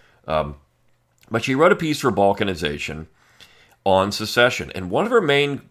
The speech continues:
points that she focuses on is the, the lack of any kind of legal analysis in Salmon P. Chase's decision in Texas v. White.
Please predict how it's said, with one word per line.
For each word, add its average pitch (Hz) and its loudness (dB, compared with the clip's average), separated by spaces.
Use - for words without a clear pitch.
points 117 -2
that 110 -2
she 117 -4
focuses 107 0
on 69 -8
is 101 -2
the, 101 0
the 113 -2
lack 107 -4
of 104 4
any 190 -2
kind 143 0
of 87 -2
legal 123 2
analysis 95 0
in 104 -4
Salmon 139 0
P. 131 -6
Chase's 98 -2
decision 85 -4
in 92 -4
Texas 78 -10
v. 104 -4
White. 131 -4